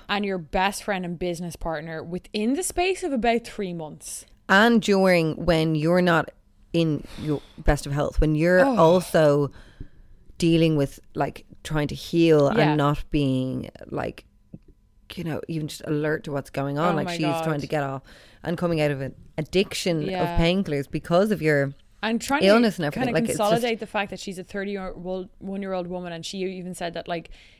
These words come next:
Speaker 1: she was in so much pain she rushed the hysterectomy and she didn't even get a chance to freeze her eggs. Like, so there's
Speaker 2: I
Speaker 1: no
Speaker 2: know.
Speaker 1: option for her to have biological children, you know?
Speaker 2: Yeah.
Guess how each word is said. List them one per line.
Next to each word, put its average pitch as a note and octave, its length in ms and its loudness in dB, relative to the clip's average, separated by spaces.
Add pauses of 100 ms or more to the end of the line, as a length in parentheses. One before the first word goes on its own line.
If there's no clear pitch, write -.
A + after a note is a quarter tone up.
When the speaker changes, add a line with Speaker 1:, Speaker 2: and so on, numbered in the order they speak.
Speaker 1:
she - 120 -8
was F#3+ 100 -6
in F#3 80 -8
so F3+ 180 -6
much F3+ 200 -12
pain F3 180 -8
she F#3 140 -10
rushed F3 360 -8
the F3 60 -18
hysterectomy E3+ 600 -10
and D#3+ 100 -14
she E3+ 100 -10
didn't E3+ 100 -12
even E3 160 -12
get D#3+ 140 -8
a D#3+ 40 -14
chance E3 280 -12
to - 60 -16
freeze E3 200 -10
her D#3 140 -10
eggs. D#3+ 300 -10
Like, D3 240 -12
so F3+ 140 -6
there's A3 240 0
Speaker 2:
I A#3+ 60 6
Speaker 1:
no B3 200 8
Speaker 2:
know. A#3 60 8
Speaker 1:
option A3 340 2
for F3 120 -10
her F3 160 -4
to - 120 -10
have F3 280 -8
biological F3 480 -4
children, F3+ 460 -10
you F#3 100 -10
know? F3 220 -8
Speaker 2:
Yeah. E3+ 220 2